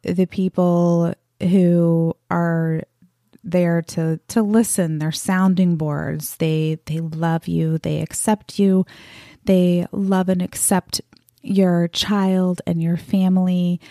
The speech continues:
And, you know, they're people who are in your life because you've chosen them to be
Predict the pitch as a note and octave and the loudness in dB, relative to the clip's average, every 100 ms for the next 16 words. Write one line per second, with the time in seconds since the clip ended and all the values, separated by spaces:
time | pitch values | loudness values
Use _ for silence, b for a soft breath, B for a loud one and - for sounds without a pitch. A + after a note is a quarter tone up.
0 | B B B - F3 F3 E3+ E3+ E3+ E3+ | B B B -2 0 2 2 2 0 -2
1 | E3+ E3+ - - _ - F#3+ - - _ | -2 -4 -6 -12 _ -6 -6 -6 -18 _
2 | E3 F#3+ G#3+ G#3 _ _ _ - A#3 A#3 | 0 2 2 -2 _ _ _ -4 -4 0
3 | A#3 A3+ G#3 G#3 F3+ E3+ F#3 F#3 F3+ E3+ | 2 2 2 0 0 0 -2 0 0 0
4 | E3+ F#3+ - F3+ - F3+ F3+ G3+ - - | 0 -2 -4 -6 -2 -2 0 -2 -2 2
5 | G3 F3+ E3 D3 D3 - D3 D3 | 2 2 0 0 -2 -4 -6 -6